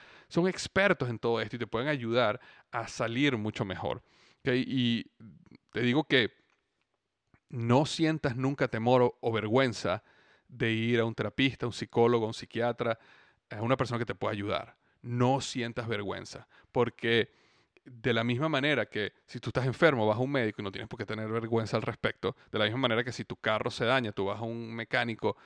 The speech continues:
y no tienes vergüenza al respecto, si tú tienes un problema mental porque tu cerebro o porque has pasado por altos niveles de estrés, porque pasaste por una crisis muy fuerte y entraste en un estado depresivo,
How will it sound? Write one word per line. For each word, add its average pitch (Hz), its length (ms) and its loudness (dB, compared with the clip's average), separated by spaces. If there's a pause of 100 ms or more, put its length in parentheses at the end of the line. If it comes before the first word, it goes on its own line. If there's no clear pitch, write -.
(100)
y 92 120 -6
no 98 100 -8
tienes 101 220 0
vergüenza 107 400 0
al 110 80 -6
respecto, 110 500 -2 (220)
si - 200 -10
tú 117 140 -4
tienes 135 240 -2
un 139 180 -4
problema 120 460 0
mental 107 800 0 (300)
porque 107 220 -8
tu - 140 -14
cerebro 113 640 0 (340)
o 104 300 -4
porque - 200 -10
has 104 80 -4
pasado 123 400 -2
por 104 200 -2
altos 117 340 -2
niveles 117 300 0
de 117 60 -4
estrés, 143 280 -2
porque - 220 -8
pasaste 104 360 -12
por 117 160 -4
una 110 160 -2
crisis 123 440 -2
muy 120 140 -4
fuerte 139 440 0 (260)
y 131 180 -2
entraste 117 440 0
en 107 60 -2
un 104 80 -6
estado 110 240 -2
depresivo, 117 580 0